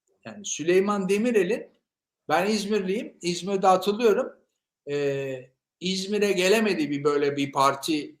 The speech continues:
toplantısı falan, topladılar salona falan. Abi şapkasını gönderdi Süleyman.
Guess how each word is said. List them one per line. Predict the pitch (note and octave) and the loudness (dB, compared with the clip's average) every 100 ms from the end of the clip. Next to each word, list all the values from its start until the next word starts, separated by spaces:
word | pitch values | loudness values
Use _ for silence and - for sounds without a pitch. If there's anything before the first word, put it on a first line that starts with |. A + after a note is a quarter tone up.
| - | -4
toplantısı | B2+ C3 C3+ B2+ - - - | -4 -4 -6 -6 -6 -10 -6
falan, | C3+ C3 A2+ | -4 -4 -4
topladılar | C3 A#2+ _ C3+ C3 C#3 B2+ | -8 -10 _ -6 -4 -4 -2
salona | - C3 C3 B2 | -2 -2 -2 -4
falan. | A#2 A3 C#4 _ _ | -4 -4 -4 _ _
Abi | B2 D3+ A3+ | 0 2 2
şapkasını | - - A3+ - G#3+ F#3+ D#3 C3 | 2 6 6 6 2 2 0 -2
gönderdi | A#2 G#2 G#2 G2+ - | -4 -4 -8 -10 -12
Süleyman. | - G#2+ G2+ | -14 -14 -16